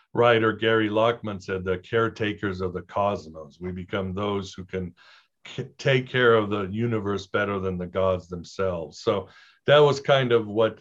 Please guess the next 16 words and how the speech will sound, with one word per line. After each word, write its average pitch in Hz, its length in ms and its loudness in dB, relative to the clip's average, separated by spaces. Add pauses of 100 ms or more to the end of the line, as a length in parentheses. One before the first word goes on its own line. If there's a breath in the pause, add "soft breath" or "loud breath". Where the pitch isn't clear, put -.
(140)
as 110 220 -2
above, 101 360 -2
so 104 280 -2
below 95 420 0
means. 107 460 -6
And, 92 140 -2
it, 90 220 -10
you 127 160 -4
know, 85 300 -8
you 101 160 -6
know 82 320 -6
how 90 80 -12
it 82 160 -14
means. 92 260 -10
It 90 60 -10
means 90 420 -10